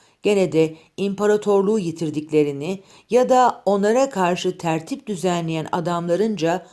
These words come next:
öldürüldüklerini görüyoruz. Dolayısıyla bu itirazlara yanıt vermek istediğim için bazı imparatorların niteliklerini ele alıp yıkımlarına yol açan nedenlerin benim öne sürdüklerimden farklı olmadığını göstereceğim.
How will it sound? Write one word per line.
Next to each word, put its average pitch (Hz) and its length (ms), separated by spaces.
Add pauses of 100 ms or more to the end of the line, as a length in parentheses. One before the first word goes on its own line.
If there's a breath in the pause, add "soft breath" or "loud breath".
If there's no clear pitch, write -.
(300 loud breath)
öldürüldüklerini 190 960
görüyoruz. 143 640 (840)
Dolayısıyla 240 880 (260 loud breath)
bu 285 140
itirazlara 165 640
yanıt 180 380
vermek 151 340
istediğim 175 520
için 151 340 (380 loud breath)
bazı 269 320
imparatorların 170 920
niteliklerini 180 640
ele 190 340
alıp 165 360 (260 loud breath)
yıkımlarına 240 600
yol 220 240
açan 185 440
nedenlerin 156 720 (480 soft breath)
benim 220 400
öne 190 280
sürdüklerimden 151 840
farklı 190 560
olmadığını 185 560
göstereceğim. 135 680